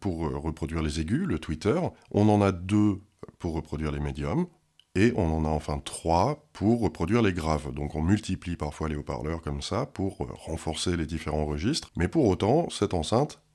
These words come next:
n'a que trois voix. Alors qu'est-ce qui détermine le nombre de voix si ce n'est pas le nombre de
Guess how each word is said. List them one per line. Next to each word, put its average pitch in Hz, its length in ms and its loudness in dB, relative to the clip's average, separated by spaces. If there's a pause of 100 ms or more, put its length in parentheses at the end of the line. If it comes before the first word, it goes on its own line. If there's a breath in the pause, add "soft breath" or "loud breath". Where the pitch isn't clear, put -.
n'a 85 140 0
que 131 100 0
trois 98 360 0
voix. 73 200 -6 (180)
Alors 90 220 2
qu'est-ce 127 180 4
qui 110 120 4
détermine 87 480 4
le 80 80 4
nombre 78 280 2
de 104 80 4
voix 143 300 4
si - 180 -2
ce 104 120 0
n'est 98 80 4
pas 131 160 2
le 104 100 2
nombre 107 280 4
de 101 200 0